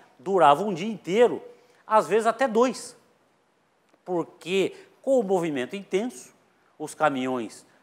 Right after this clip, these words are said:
mais antigos, os velhos fenemês, né, da Fábrica Nacional de Motores, os velhos fenemês, que depois foram ap-, apelidados de João Bobo, porque o que você jogava em cima, ele carregava. Empacava a estrada. Olha, um caminhão na serra a vinte quilômetros por hora, vinte e cinco quilômetros por hora era normal.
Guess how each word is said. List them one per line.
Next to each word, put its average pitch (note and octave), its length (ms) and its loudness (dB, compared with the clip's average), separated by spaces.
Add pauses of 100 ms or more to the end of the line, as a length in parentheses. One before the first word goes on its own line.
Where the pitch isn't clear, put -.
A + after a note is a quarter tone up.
mais D3 260 -4
antigos, C#3+ 640 -12 (160)
os B2 160 -12
velhos D3+ 400 0
fenemês, D3 640 0
né, F#3+ 260 -6
da A#2 80 -4
Fábrica B2 540 0
Nacional A#2 600 -8 (460)
de A#2 140 -14
Motores, E3 640 2 (480)
os B2 140 -14
velhos C3+ 320 -4
fenemês, E3+ 640 -6 (220)
que A3+ 100 -10
depois A#3 300 2
foram G#3+ 180 4
ap-, - 260 -4
apelidados D3 640 2
de C3+ 100 -8
João D3+ 240 0
Bobo, A#2+ 360 0
porque B2 280 -14
o C#3 60 -8
que - 80 -20
você F3+ 160 -8
jogava D3+ 360 0
em B2 40 -6
cima, D#3+ 280 -10
ele E3 100 -8
carregava. A2 520 -8 (1400)
Empacava D3 640 0
a - 20 -4
estrada. A#2+ 380 -2
Olha, C#3+ 160 2
um C#3 80 -6
caminhão E3 460 -2
na D#3+ 140 -2
serra C3 500 -2
a B2+ 40 2
vinte E3 380 -12
quilômetros B2 440 -8
por A#2+ 200 -6
hora, A2+ 140 0
vinte F3+ 220 -10
e - 40 -20
cinco F3+ 200 -14
quilômetros F3 320 -6
por B3 160 -6
hora A#3+ 140 2
era C4+ 140 2
normal. A2+ 640 2